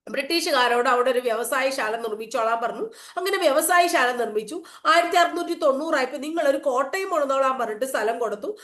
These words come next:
അങ്ങനെ ആയിരത്തി അറുന്നൂറ്റി തൊണ്ണൂറ്റഞ്ചിൽ ഒരു കോട്ടയം പണിതു. ഇതോടുകൂടി ബ്രിട്ടീഷുകാരോടും ഉമയമ്മ റാണിയോടും ആ പ്രദേശത്തുള്ള ആൾക്കാർക്ക്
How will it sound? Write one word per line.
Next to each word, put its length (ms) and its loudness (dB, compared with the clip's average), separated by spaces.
അങ്ങനെ 240 0
ആയിരത്തി 280 2
അറുന്നൂറ്റി 340 0
തൊണ്ണൂറ്റഞ്ചിൽ 640 0
ഒരു 80 -2
കോട്ടയം 420 0
പണിതു. 220 -2
ഇതോടുകൂടി 640 0
ബ്രിട്ടീഷുകാരോടും 880 -4
ഉമയമ്മ 460 0
റാണിയോടും 520 0
ആ 80 0
പ്രദേശത്തുള്ള 600 -6
ആൾക്കാർക്ക് 640 -2